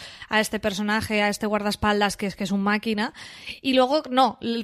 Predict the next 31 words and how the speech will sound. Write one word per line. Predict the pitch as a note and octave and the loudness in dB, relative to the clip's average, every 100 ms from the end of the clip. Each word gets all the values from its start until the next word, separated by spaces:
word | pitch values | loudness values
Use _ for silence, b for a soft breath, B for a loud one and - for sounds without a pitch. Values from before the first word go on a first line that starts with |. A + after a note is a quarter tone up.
| G#3+ | 2
luego | A#3 A#3+ B3+ | 4 6 4
como | C4 C4 | 2 2
realmente | C4 B3 B3 B3 C4+ C4 | 6 6 6 4 4 2
tiene | B3 A#3 A#3+ | 4 4 4
sentido | B3 A#3 C4+ A#3+ | 2 2 2 2
en | G3+ | 2
toda | G#3 G#3+ | 2 4
la | A3 A3 | 6 4
otra | G#3+ A3 | 4 0
trama | A#3+ B3 B3 C#4 B B B B | 4 4 4 0 B B B B
con | A#3+ G#3+ | 0 2
el | G#3 | 0
giro | - A3+ | 0 0
que | A3+ | 0
te | A3+ A#3 | 0 2
dan | A#3 B3+ | 4 2
de | A#3+ | 0
que, | A3+ G#3 | 0 0
bueno, | G3+ G3+ | 2 0
que | G3 | -2
al | G3 | -4
final | - G3+ G3+ | -2 -2 0
ella | G#3+ G#3+ | 2 2
es | A3+ | 0
la | A3 | -2
que | G3+ | -6
estaba | - G3 G3+ | -6 -4 -2
detrás | G3+ G#3 G3 | -2 -4 -4
del | G#3+ G3+ | -2 -2
atentado | G3 F#3+ G3 G3 G3 | -4 -6 -2 2 4
a, | G3 F#3+ F#3 F#3 F#3 | 4 4 2 0 -2